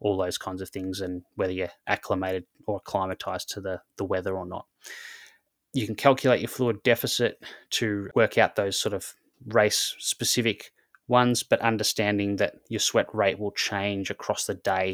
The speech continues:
in some of those longer events, depending on the weather conditions and, and how they change across the day. So you're really building a profile of the expected fluid needs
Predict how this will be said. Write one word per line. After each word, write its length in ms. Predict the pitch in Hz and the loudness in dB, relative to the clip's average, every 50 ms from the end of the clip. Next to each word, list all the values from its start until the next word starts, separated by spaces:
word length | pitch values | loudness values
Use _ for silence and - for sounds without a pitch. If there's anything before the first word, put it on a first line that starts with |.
| 90 95 | -4 -6
in 140 | 98 98 95 | -8 -6 -6
some 160 | - - 98 | -4 -6 -4
of 80 | 92 | -4
those 180 | 92 92 92 - | -4 -6 -4 -4
longer 380 | 101 95 95 98 98 98 98 98 | -4 -4 -4 -2 -2 -2 -4 -4
events, 400 | 95 - 110 113 113 - - - | -2 -2 -2 -4 -4 -6 -8 -10
depending 340 | - - - 104 98 95 | -10 -10 -8 -8 -6 -6
on 80 | 98 92 | -6 -6
the 60 | 95 | -4
weather 180 | 92 98 98 104 | -4 -2 -2 -2
conditions 560 | - - 107 104 104 - - 107 104 98 - | -2 -4 -4 -4 -2 -2 -2 -4 -4 -6 -6
and, 160 | 95 95 95 - | -8 -8 -8 -6
and 280 | 110 107 101 92 90 87 | -4 -2 -2 -2 -4 -6
how 200 | - - 101 95 | -4 -4 -4 -2
they 180 | 98 95 95 98 | -2 -4 -4 -4
change 320 | - - 101 95 95 - | -2 -2 -2 -2 -4 -8
across 280 | - - - - - - | -10 -12 -12 -12 -12 -12
the 80 | 113 | -6
day. 280 | - 101 95 95 95 - - - - - - - - | -2 -2 0 0 -2 -4 -8 -14 -16 -16 -16 -12 -2
So 140 | - - | 2 4
you're 160 | 123 113 117 110 | 4 6 4 4
really 240 | 117 123 123 123 | 4 4 4 4
building 380 | 110 104 113 110 110 107 98 98 | 4 4 2 4 4 4 2 0
a 40 | 95 | -2
profile 720 | - - - - 98 98 107 110 - - 107 98 95 98 | -4 -6 -4 0 4 4 4 4 4 4 4 4 6 4
of 80 | 95 87 | 2 0
the 120 | 104 95 | -4 -4
expected 640 | 85 - - - - - 110 101 - - 113 95 - | -2 0 0 0 0 0 -2 -2 -2 -4 -6 -6 -6
fluid 360 | - - - 107 104 101 95 | -6 -2 0 0 0 0 0
needs 440 | 104 104 104 113 139 165 165 - - | 0 0 0 0 0 -2 -4 -6 -10